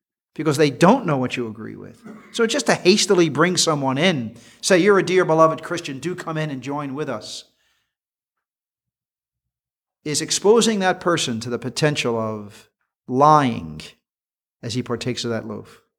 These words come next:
Because if he is not in fellowship with the assembly and all the assembly stands for, he is actually telling an untruth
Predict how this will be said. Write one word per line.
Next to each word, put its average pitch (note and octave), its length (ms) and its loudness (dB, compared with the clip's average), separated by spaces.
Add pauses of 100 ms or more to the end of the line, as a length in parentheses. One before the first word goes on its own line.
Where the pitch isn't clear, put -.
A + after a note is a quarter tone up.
(1300)
Because C3+ 360 -4
if G3+ 240 2
he G3+ 140 4
is D#3+ 160 4
not E3+ 280 4
in D#3 140 -4
fellowship D3 600 0
with C3+ 100 -4
the B2+ 140 -2
assembly C3 480 0
and A#2+ 120 -2
all C3 260 2
the C3+ 120 0
assembly B2+ 420 -2
stands A#2+ 440 0
for, - 360 -14 (1400)
he C3 200 2
is B2+ 100 2
actually B2 280 0
telling B2 320 2
an A#2 100 -2
untruth A2 640 -4